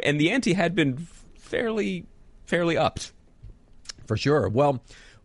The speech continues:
Speaker 2: one, I don't know, I don't know if it's, it's too negative to call it an obstacle. It's just a fact <laughs> of the show, is that if we're watching it,
Speaker 1: Yes.
Speaker 2: it means that Forrest is doing it, meaning that there's no, there's no behind the curtain. There's
Speaker 1: Right.
Speaker 2: no,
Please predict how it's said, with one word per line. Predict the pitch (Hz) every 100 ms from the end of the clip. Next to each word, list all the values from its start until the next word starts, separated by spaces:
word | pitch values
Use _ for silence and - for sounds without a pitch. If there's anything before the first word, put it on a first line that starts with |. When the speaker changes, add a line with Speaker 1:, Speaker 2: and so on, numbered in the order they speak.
| -
Speaker 2:
one, | 131 220 269 233 - - _ _ _ - - _ -
I | 143 160
don't | 175
know, | 170 131
I | 170
don't | 185 185 180
know | 175
if | 151
it's, | 143 - - - -
it's | 123
too | - 175
negative | 151 143 117
to |
call | 117 139
it | 123
an | 117
obstacle. | 123 - - 107
It's | 131 147
just | 151 135
a |
fact | - - 98 95 - 143 - - 698 - 784
<laughs> | - - 180 - 185
of | 202 202
the | 160 151
show, | 151 135 120 - - -
is | - 151
that | 175 -
if | 240 -
we're | 233 226
watching | 185 196 208 240 117 87
it, | 87 101
Speaker 1:
Yes. | 87 - - -
Speaker 2:
it | 170 156
means | 180 196 165
that | 160
Forrest | 180 170 165 165
is | 143
doing | 135 160 147 87
it, | 80 104
meaning | 131 190 185 160
that | 139 131 - - -
there's | 160 156
no, | 185 190 202 202 196 -
there's | 160 165
no | 170 185
behind | 175 156 160 151
the |
curtain. | - 151 131 104 101 107 -
There's | 127 123
Speaker 1:
Right. | -
Speaker 2:
no, | 143 139 139